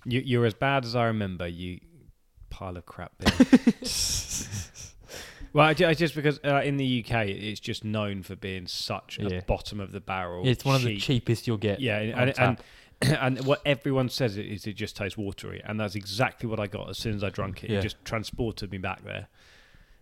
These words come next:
Speaker 2: In fact, I think that's the first beer we've actually described as watery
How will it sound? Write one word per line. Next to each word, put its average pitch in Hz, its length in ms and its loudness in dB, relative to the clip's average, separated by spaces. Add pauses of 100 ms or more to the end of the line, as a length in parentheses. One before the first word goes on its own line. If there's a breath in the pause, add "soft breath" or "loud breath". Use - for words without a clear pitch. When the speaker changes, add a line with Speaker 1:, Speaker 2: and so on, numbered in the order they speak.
(220 soft breath)
Speaker 2:
In 127 60 -6
fact, 156 140 6
I 139 60 10
think 151 140 6
that's 123 160 2
the 120 80 2
first 120 340 6
beer 117 160 2
we've 110 180 2
actually 110 520 -8 (160)
described 110 520 4
as 104 120 0
watery 98 420 -6